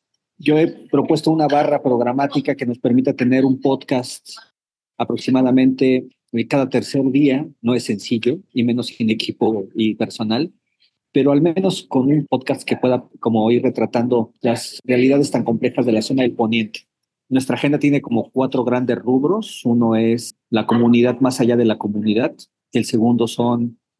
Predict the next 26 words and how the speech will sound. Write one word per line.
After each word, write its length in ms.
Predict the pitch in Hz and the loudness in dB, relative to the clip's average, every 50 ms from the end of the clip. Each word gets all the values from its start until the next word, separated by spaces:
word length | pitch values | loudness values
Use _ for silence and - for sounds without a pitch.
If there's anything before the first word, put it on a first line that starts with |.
| _ _ | _ _
historias 400 | - 113 - - 139 135 123 127 | -6 -6 -2 0 0 0 0 0
y 60 | - | -2
palabras 500 | 98 - 113 110 117 110 113 110 110 - | -2 -2 0 0 0 0 0 -2 -4 -4
vivas, 840 | - - 113 123 127 156 202 220 214 - - - - - - - _ _ _ _ _ _ _ _ _ _ _ | -4 0 0 0 2 0 -2 -4 -8 -12 -14 -16 -16 -16 -18 -20 _ _ _ _ _ _ _ _ _ _ _
que 100 | - 110 | -6 -4
son 160 | 107 - 120 | -2 -2 -2
básicamente 800 | 110 110 107 - 113 - 101 107 104 107 - 113 104 104 101 95 113 - _ _ _ _ _ _ _ _ | -2 -2 -2 -4 -4 -4 -4 -4 -4 -2 -2 0 0 -2 -4 -6 -10 -16 _ _ _ _ _ _ _ _
la 140 | - 123 117 | -4 -2 -2
recuperación 500 | 113 123 120 - - - 117 - - 135 | -2 -2 -4 -4 -2 -2 -2 0 0 0
de 60 | 135 | 2
la 100 | 127 110 | 2 0
forma 320 | 104 - 143 123 123 131 120 | 0 0 0 0 0 0 0
como 220 | - 117 113 107 | 0 -2 -2 -2
fue 180 | - - 131 127 | -2 -2 0 0
habitándose 720 | 123 123 117 113 - 131 120 120 123 117 120 113 - - | 2 0 -2 -2 -2 -2 -2 0 0 -2 -4 -4 -4 -4
y 60 | 113 | -6
construyéndose 760 | - - 110 107 - - - 107 110 117 120 120 120 - - 98 | -4 -4 -8 -8 -6 -4 -4 -2 0 0 2 2 0 0 -2 -4
el 120 | 98 104 | -2 0
hábitat 560 | 110 117 120 113 113 - - 101 95 98 - - | 0 2 2 0 -2 -2 -2 -4 -4 -4 -4 -2
en 60 | 104 | 0
el 160 | 107 104 92 | 0 0 0
poniente 400 | - 110 107 113 113 113 - 117 | 0 0 2 2 2 2 2 2
del 160 | 104 104 101 | 2 2 2
Valle 220 | 110 110 107 110 98 | 0 2 2 0 0
de 80 | 98 | 0
México. 580 | 95 101 104 110 - - 113 - - 190 185 | -4 -4 -8 -6 -6 -6 -4 -2 -4 -4 -4